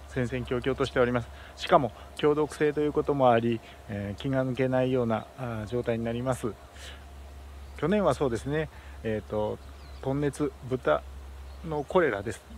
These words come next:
ね、が流行って大変だったんですが、僕ら養鶏の中では鳥インフルエンザが一番戦々恐々としてます。これが出てしまうと、養鶏の鶏が全部殺処分となってしまうので、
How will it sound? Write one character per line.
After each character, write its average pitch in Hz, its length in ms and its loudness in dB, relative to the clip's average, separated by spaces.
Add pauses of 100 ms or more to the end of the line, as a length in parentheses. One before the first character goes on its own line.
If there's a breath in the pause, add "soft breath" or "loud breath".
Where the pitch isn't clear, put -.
ね、 147 240 -2 (560 loud breath)
が 123 160 0
流 135 100 6
行 139 80 10
っ 135 40 6
て 113 180 0
大 120 200 2
変 123 160 0
だ 123 60 4
っ 120 40 2
た 107 140 -2
ん 104 60 -4
で 104 100 -4
す 120 100 -8
が、 117 280 0 (280 loud breath)
僕 131 220 2
ら 147 100 8
養 127 120 6
鶏 139 220 4
の 139 120 0
中 131 200 2
で 113 120 4
は 110 320 4
鳥 127 180 2
イ 135 60 0
ン 135 80 0
フ 139 80 0
ル 139 60 2
エ 131 40 2
ン 123 40 -2
ザ 110 100 0
が 101 100 0
一 104 180 -4
番 131 200 -2
戦 139 160 -4
々 139 320 -6
恐 135 200 0
々 123 140 2
と 127 80 0
し 113 60 -4
て 131 100 -4
ま 113 140 -2
す。 - 160 -10 (120)
こ - 60 -2
れ 127 100 4
が 127 80 2
出 131 120 2
て 135 100 0
し - 140 -8
ま 107 100 0
う 104 80 -2
と、 123 220 2 (400 loud breath)
養 120 180 -2
鶏 120 240 2
の 120 100 0
鶏 127 440 2
が 123 160 2
全 135 180 0
部 107 220 -2
殺 - 280 2
処 165 60 6
分 123 160 0
と 107 80 -2
な 104 80 0
っ - 20 -4
て 110 120 -6
し 120 100 -8
ま 113 100 0
う 104 60 -2
の 101 100 -4
で、 104 220 -4